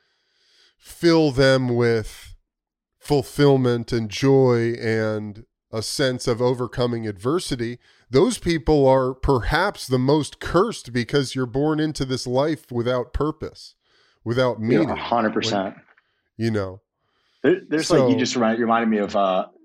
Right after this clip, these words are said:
Speaker 2: briefly, just, like, one of my, well, I guess my last duty station, I was in,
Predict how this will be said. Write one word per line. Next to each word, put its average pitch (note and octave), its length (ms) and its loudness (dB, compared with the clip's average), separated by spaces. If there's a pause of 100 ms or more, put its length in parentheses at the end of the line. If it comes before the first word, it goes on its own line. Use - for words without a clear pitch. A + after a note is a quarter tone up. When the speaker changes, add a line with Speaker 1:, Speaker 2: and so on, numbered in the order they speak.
(100)
Speaker 2:
briefly, A2 480 2
just, F#2+ 220 -6
like, G2 120 -8 (1300)
one B2 180 -4
of A#2 60 0
my, A#2+ 200 0
well, A#2+ 160 0
I G#2 100 0
guess A2+ 160 -10
my G#2+ 100 -2
last G2+ 260 -2
duty A2 180 0
station, G#2+ 360 0
I G#2 60 0
was G2 140 -4
in, G2 300 -12